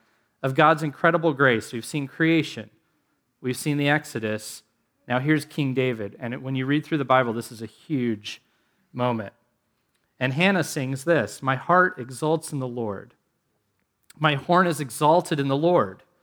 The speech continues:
My mouth derides my enemies because I rejoice in your salvation. There is none holy like the Lord.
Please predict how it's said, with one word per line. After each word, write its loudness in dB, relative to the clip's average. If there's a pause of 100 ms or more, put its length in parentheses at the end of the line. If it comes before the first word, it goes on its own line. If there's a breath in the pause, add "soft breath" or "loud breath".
(600)
My 4
mouth 4
derides 2
my 2
enemies -2
because -6
I 2
rejoice 0
in -2
your 0
salvation. 0
There -2
is -6
none 2
holy -2
like -2
the -8
Lord. -2